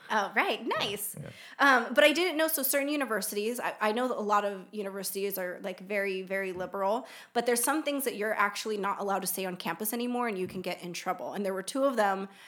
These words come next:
Speaker 1: that really stood out to me 'cause I was like, "Oh my gosh, like, I'm really gonna have to watch my mouth when I go."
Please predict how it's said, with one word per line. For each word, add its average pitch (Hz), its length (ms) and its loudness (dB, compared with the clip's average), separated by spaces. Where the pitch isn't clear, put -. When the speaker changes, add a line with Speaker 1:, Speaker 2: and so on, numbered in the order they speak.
Speaker 1:
that 190 600 0
really 214 320 2
stood 285 200 4
out 214 160 6
to 277 100 0
me 285 140 2
'cause 277 140 -8
I 190 80 2
was 185 100 -2
like, 190 180 -4
"Oh 180 40 -12
my 185 160 -10
gosh, 180 360 -6
like, 180 200 -8
I'm 202 140 -4
really 185 220 -6
gonna 185 160 -4
have 170 200 -6
to 180 60 -8
watch - 400 -4
my 196 220 4
mouth 180 360 -2
when 196 160 0
I 190 120 0
go." 160 280 -2